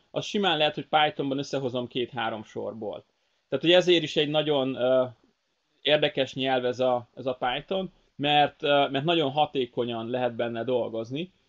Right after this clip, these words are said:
Igazából nekem is ez volt az első, amiért a, a Pythonnal elkezdtem dolgozni, hogy, hogy algoritmusokat kellett prototipizálnom, és, ö,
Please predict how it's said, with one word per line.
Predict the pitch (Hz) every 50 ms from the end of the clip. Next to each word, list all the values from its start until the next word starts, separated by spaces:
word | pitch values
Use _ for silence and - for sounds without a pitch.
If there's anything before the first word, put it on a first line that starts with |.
| _ _
Igazából | - 143 156 165 160 165
nekem | 165 170 170 - 170 160 160
is | 156 - -
ez | 165 156 139 147
volt | 147 139 135 -
az | 135 123
első, | 143 139 135 135 - - 143 135 131
amiért | 131 131 131 127 123 127 123 123 - _ -
a, | - - - - 123 127 - -
a | 131 -
Pythonnal | - 156 147 147 139 - 135 131 131 131
elkezdtem | 135 131 - 135 123 - - 123 123
dolgozni, | 120 127 131 143 160 175 175 170 185 190 190 190 - _ _ _ _ _ _ _ _ -
hogy, | - 147 143 143 143 135 - _ _ _
hogy | - 135 131 131 143
algoritmusokat | 147 139 131 131 151 170 165 160 151 139 143 135 - - 139 135
kellett | - 143 135 131 131 127
prototipizálnom, | - 143 135 - 127 - - 120 - 131 117 123 123 117 123 135 147 151 151
és, | 139 139 127 - -
ö, | 143 139 135